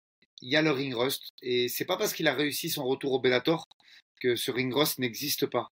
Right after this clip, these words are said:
Je veux dire, euh, s'arrêter, je pense qu'au niveau du grappling, ça se voit moins, mais sur les automatismes, sur les défenses de lutte,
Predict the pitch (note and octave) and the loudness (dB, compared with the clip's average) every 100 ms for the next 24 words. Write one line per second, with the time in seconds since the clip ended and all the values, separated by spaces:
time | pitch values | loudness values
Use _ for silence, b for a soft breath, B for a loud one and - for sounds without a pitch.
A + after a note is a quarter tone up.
0 | - A2 G#2+ B2 A#2+ A#2 A2+ G#2+ _ B | -16 -12 -2 0 0 -2 -4 -10 _ B
1 | B B - D#3+ D3+ D#3+ - D#3+ G3+ A#3+ | B B -4 0 2 2 4 4 4 0
2 | _ _ _ _ _ _ _ _ _ - | _ _ _ _ _ _ _ _ _ -16
3 | - E3+ F3 F3 C#3+ C#3 C3+ C3+ C3+ D#3+ | -4 -2 2 2 2 0 0 2 2 0
4 | F3 - C3+ A2 A#2+ A#2+ C3+ F#3+ - B | -2 0 0 2 0 2 0 0 -6 B
5 | B - - C3+ A#2+ C#3 D3 C#3+ - C#3 | B -6 0 2 2 2 0 0 -2 -4
6 | B2+ A#2+ - B2 A2+ B2+ B2+ B2 B2+ B2 | -6 -8 -6 -4 -2 -2 -4 0 0 0
7 | B2 - | -8 -12